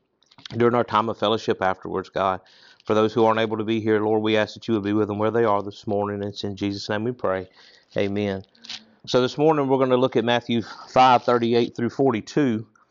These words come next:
And this is just, it's, we're still talking about personal relationships.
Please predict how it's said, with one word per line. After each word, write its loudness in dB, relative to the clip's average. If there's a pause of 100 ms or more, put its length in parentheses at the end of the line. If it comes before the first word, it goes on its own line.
(400)
And 0
this 0
is -2
just, -4
it's, -4
we're 2
still 0
talking 0
about 0
personal -2
relationships. -4